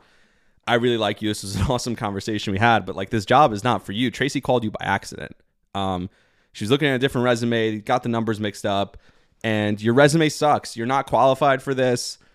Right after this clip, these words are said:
Um, it's just not ha-, gonna happen for you." And I'm like, <sighs> "Look, we, we just got along. You like me. I like you. Let's,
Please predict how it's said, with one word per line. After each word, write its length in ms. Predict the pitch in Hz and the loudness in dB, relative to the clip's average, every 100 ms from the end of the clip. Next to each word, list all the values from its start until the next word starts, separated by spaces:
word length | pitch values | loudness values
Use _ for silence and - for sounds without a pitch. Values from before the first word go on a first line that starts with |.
| _ _ _ | _ _ _
Um, 480 | 107 104 98 95 95 - _ _ _ _ _ _ _ _ _ - | -2 -2 0 -4 -6 -12 _ _ _ _ _ _ _ _ _ 2
it's 140 | 151 | 4
just 140 | 143 139 | 4 6
not 160 | 131 | 6
ha-, 180 | 127 123 | 8 6
gonna 220 | 127 127 107 | 6 6 6
happen 320 | 117 131 101 | 4 2 0
for 140 | - | 0
you." 280 | 90 73 - _ - | -2 -2 -4 _ 0
And 140 | 127 | 2
I'm 120 | 117 | 4
like, 320 | 117 110 - - _ _ _ _ _ _ _ _ _ - - - - _ - | 2 0 -2 -10 _ _ _ _ _ _ _ _ _ -20 -20 -20 -20 _ -2
<sighs> 60 | - - - - | 2 2 0 -8
"Look, 340 | - 110 - - _ _ _ _ _ _ _ _ _ _ | -6 -6 -8 -20 _ _ _ _ _ _ _ _ _ _
we, 280 | 123 143 156 | 2 2 4
we 120 | 135 | 4
just 200 | 143 156 | 4 4
got 160 | - 139 | 6 8
along. 540 | 117 104 104 101 101 - _ _ _ _ _ | 8 6 6 4 0 -8 _ _ _ _ _
You 180 | 123 131 | -6 -2
like 300 | 117 113 113 | 2 2 2
me. 240 | 113 107 101 | -2 -4 -4
I 120 | 123 | -2
like 280 | 127 117 113 | 0 0 -2
you. 360 | 107 107 107 104 | -2 -2 -2 -4
Let's, 340 | 135 156 - | -8 -8 -10